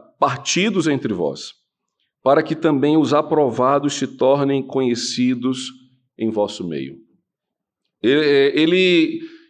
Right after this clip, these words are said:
em outras palavras, diz o seguinte: ó, "O que que a gente pode tirar desse mal, dessa má reunião,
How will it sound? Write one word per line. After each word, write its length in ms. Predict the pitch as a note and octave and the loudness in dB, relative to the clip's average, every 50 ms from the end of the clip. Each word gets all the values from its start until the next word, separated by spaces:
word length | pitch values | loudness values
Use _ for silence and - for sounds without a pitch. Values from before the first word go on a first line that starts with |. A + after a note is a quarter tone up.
| - | -2
em 20 | D3+ | -2
outras 240 | F3 F3+ G#3 - | 0 0 0 0
palavras, 380 | - G3 F3 F3+ F#3+ F#3+ F3 F#3 | 2 2 4 4 4 2 2 0
diz 200 | F#3+ G3 F#3 F#3+ | -2 -2 -4 -4
o 40 | - | -10
seguinte: 320 | F3+ D#3+ D3+ D3+ D#3 F#3 | -8 -4 -4 -2 0 2
ó, 140 | F3+ E3+ D#3+ | 2 2 2
"O 100 | - E3+ | 2 0
que 100 | - C4+ | -4 -2
que 80 | - D4+ | -2 0
a 60 | D4 | 0
gente 180 | C#4 C4 - | 0 -2 -2
pode 220 | - A#3+ A#3 A3 - | 0 0 0 0 0
tirar 260 | - A3+ G3 F#3 F#3 | 0 0 2 2 2
desse 300 | F3 F#3 F3+ - - F#3+ | 2 0 0 -2 -2 -2
mal, 640 | E3 D3+ C3+ A#2 G#2+ G2 F#2+ F#2+ - - - - _ _ _ _ _ _ _ _ _ _ _ | 0 2 2 4 4 2 2 -2 -6 -14 -20 -20 _ _ _ _ _ _ _ _ _ _ _
dessa 320 | B2+ C#3 D3+ D#3 - E3+ | 0 0 0 0 0 -2
má 240 | D#3 D3 D#3+ E3+ F3 | 0 2 2 2 2
reunião, 800 | D3+ E3+ F3 E3+ E3 D#3+ D3 B2+ A#2 G#2+ F#2 E2+ - - - - | 2 2 2 4 4 4 4 4 4 2 0 -2 -6 -12 -18 -20